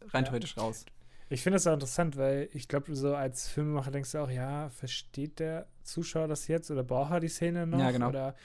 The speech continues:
Speaker 2: aber wenn das jetzt jemand Außenstehendes rausschneidet, dann denkst du, ja gut, okay, die Szene braucht's anscheinend dann doch nicht.
Speaker 1: Genau.
Speaker 2: Ähm,
Speaker 1: Ja, ein-, einmal
Speaker 2: ist
Speaker 1: das.
Speaker 2: natürlich nicht schlecht dann.
Speaker 1: Und wenn du's halt mitgedreht hast, bist du ja auch noch ganz anders davor.
Speaker 2: Ja,
Speaker 1: Du
Speaker 2: ja,
Speaker 1: weißt
Speaker 2: klar.
Speaker 1: halt, ey, wir haben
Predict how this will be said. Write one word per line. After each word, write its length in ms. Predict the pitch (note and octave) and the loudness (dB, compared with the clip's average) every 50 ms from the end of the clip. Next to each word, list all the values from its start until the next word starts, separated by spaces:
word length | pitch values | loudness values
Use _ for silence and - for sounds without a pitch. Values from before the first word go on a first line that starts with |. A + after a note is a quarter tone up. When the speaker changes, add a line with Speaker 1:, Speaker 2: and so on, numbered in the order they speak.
| - C3 - - | -16 -12 -2 2
Speaker 2:
aber 120 | C3 C#3 | 4 6
wenn 40 | D#3+ | 6
das 140 | D#3+ D#3 - | 6 6 4
jetzt 160 | D#3+ D3+ - | 2 0 2
jemand 200 | D3+ D3+ D3+ C#3 | 2 0 0 2
Außenstehendes 840 | C3+ B2+ D3+ D#3 - F#3 E3+ - - E3+ E3+ E3+ F3 D#3+ - - - | 2 2 2 2 2 -2 -4 -2 0 -2 0 0 0 -2 -2 -4 -6
rausschneidet, 520 | B2 B2 - - D#3 - - G3 F#3 D#3+ D3 | -4 0 0 0 2 2 2 2 2 2 0
dann 80 | C#3+ | 0
denkst 180 | C#3 D3 D3+ - | -2 -2 -2 -2
du, 60 | F3 F#3 | 0 0
ja 60 | F#3+ | 2
gut, 180 | F#3 E3 C3+ | 2 2 0
okay, 260 | C3+ B2 - - C3 B2 | 0 -4 -4 -4 -4 -2
die 80 | A#2+ | -2
Szene 240 | A#2 - - C#3 C3+ | -4 -4 -4 -4 -4
braucht's 380 | B2 B2+ B2+ D3 D#3 - - C#3+ | -4 -2 -2 -2 -2 -2 -4 -6
anscheinend 340 | C#3 B2 - C#3 C3+ C3+ | -6 -6 -6 -6 -6 -6
dann 100 | C3+ C3 | -8 -6
doch 200 | C3+ D3+ - - | -6 -6 -6 -6
nicht. 260 | - D3 E3 - - - | -8 -8 -8 -8 -4 0
Speaker 1:
Genau. 260 | D3+ B2 A#2+ A#2 A#2 - - - - - - - - - - - - - | 2 4 4 2 0 -4 -14 -20 -20 -20 -20 -20 -20 -20 -20 -20 -16 -8
Speaker 2:
Ähm, 320 | - C3 C3 C3 C3 B2+ B2+ | -4 -4 -2 -2 -2 -4 0
Speaker 1:
Ja, 120 | B2+ A#2+ A#2+ | 2 4 4
ein-, 140 | C#3+ C#3+ | 4 6
einmal 180 | - C#3+ C#3+ C#3 | 6 10 10 10
Speaker 2:
ist 100 | C#3 - | 10 10
Speaker 1:
das. 140 | C3+ E3 - | 6 6 6
Speaker 2:
natürlich 120 | D3+ C#3+ | 4 2
nicht 120 | C#3+ C#3 - | 2 2 2
schlecht 260 | - D3+ C#3 - - | 2 2 2 2 0
dann. 160 | B2 A#2+ B2 | 0 0 2
Speaker 1:
Und 240 | - D3 A#2+ - - | 4 4 4 6 8
wenn 80 | C3+ | 8
du's 160 | D3+ D3+ - - | 8 8 8 8
halt 160 | C#3 A#2+ A2+ | 4 4 6
mitgedreht 560 | C#3 D3+ - - A#2+ - - C3+ E3 - C3+ | 4 4 4 4 2 4 6 4 4 6 4
hast, 280 | A#2 A#2+ C3+ - - - - | 4 4 2 2 -2 -4 -8
bist 340 | - - E3+ - - - - | -10 -10 -6 -4 -2 0 2
du 60 | C3+ | 4
ja 40 | C3 | 4
auch 40 | |
noch 100 | C3 B2+ | 4 4
ganz 160 | - C#3+ C#3+ - | 2 2 2 2
anders 220 | C3 C3 A#2+ - | 2 2 2 2
davor. 160 | - - C3+ | 0 2 6
Speaker 2:
Ja, 320 | C#3 D#3 E3+ E3+ E3 D#3 C#3+ | 8 10 10 10 10 8 8
Speaker 1:
Du 80 | D3 | 8
Speaker 2:
ja, 60 | - | 10
Speaker 1:
weißt 240 | C3 C#3 E3 D#3+ - | 10 10 10 10 8
Speaker 2:
klar. 100 | - D#3 D3 D3 | 8 8 8 8
Speaker 1:
halt, 80 | - - C#3+ | 6 4 6
ey, 220 | C#3+ C#3+ D3 C#3 | 8 8 10 10
wir 120 | C#3+ C#3 | 10 10
haben 320 | C3+ C#3+ D3 C#3+ C#3+ D3 | 10 10 10 10 8 6